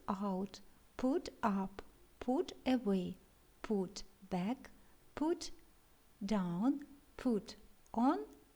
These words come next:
put off. Тож, давайте розглянемо все це у контексті. Put away. Покласти щось на місце. Прибрати щось. She put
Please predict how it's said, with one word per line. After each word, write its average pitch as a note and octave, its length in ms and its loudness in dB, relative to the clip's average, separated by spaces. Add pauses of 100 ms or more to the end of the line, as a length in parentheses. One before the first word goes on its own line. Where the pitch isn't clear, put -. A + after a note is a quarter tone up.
(160)
put B3+ 400 -2 (380)
off. - 380 -4 (1080)
Тож, F#3+ 220 0
давайте C4 420 0
розглянемо B3+ 640 6
все A#3 300 -2
це - 260 0
у G3+ 60 -6
контексті. - 680 -4 (600)
Put E4 400 4
away. G#3 420 4 (960)
Покласти G#3 680 -2
щось - 320 0
на A#3+ 120 8
місце. G#3+ 560 8 (360)
Прибрати A3 680 4
щось. - 500 0 (500)
She G#3+ 220 0 (100)
put G#4+ 380 10